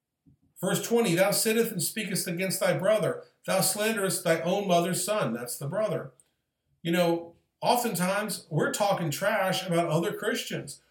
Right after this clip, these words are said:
Where do Christians face the most opposition? From other Christians.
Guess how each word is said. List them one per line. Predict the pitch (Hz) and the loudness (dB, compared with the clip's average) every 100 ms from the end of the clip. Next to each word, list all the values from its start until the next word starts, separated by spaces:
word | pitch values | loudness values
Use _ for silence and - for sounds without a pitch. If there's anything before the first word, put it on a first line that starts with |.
| _ | _
Where | 143 220 254 | 0 4 4
do | 247 185 | 2 0
Christians | 139 285 - 220 185 - | -2 -2 0 -2 -2 -4
face | - 226 - | -2 -2 -2
the | 214 | -2
most | 214 214 | -2 2
opposition? | 226 202 165 208 262 311 302 - | 2 2 0 0 -2 -4 -6 -10
From | - 254 233 | -2 0 2
other | 214 233 269 | 2 2 -2
Christians. | 285 320 - - 170 - - | 0 0 0 -2 -6 -6 -10